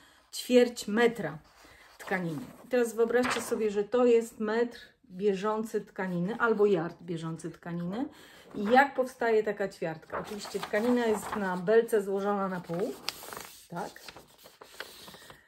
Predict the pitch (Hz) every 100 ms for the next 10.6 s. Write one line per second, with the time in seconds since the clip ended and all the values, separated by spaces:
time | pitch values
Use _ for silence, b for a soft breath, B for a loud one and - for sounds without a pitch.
0 | B - - 214 202 254 269 269 262 254
1 | - 262 254 247 220 247 208 233 240 240
2 | 220 226 - 247 240 240 - - 233 220
3 | 196 170 165 175 247 240 208 247 247 233
4 | 233 220 - 196 190 185 170 233 240 247
5 | 262 269 247 226 196 202 247 233 208 208
6 | 202 - 190 - 196 196 - - 180 180
7 | 170 214 247 247 240 220 196 180 160 -
8 | 247 277 226 196 208 214 226 226 214 196
9 | 185 180 190 196 185 190 165 185 170 170
10 | 170 170 233 330 403